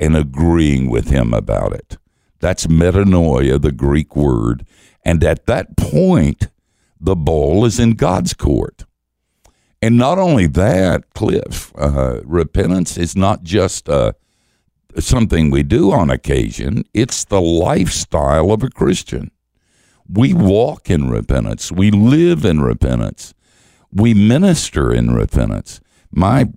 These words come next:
late friend Jack Miller used to say, "The most repentant person in the entire congregation needs to be the pastor." And he's right.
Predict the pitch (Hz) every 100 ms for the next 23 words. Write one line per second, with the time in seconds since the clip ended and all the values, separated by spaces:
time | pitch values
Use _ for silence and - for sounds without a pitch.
0 | - - 98 123 - 110 113 92 73 101
1 | 98 101 120 85 76 78 85 - 82 98
2 | 98 87 95 113 - 101 92 82 - 117
3 | 151 175 - - 113 107 - 90 95 87
4 | 82 82 76 - 104 117 110 - 90 98
5 | 101 90 80 76 - 80 - - - _
6 | 73 82 92 80 - 87 76 78 73 69
7 | - 58 71 - 50 - _ _ _ -
8 | - 214 180 - - - -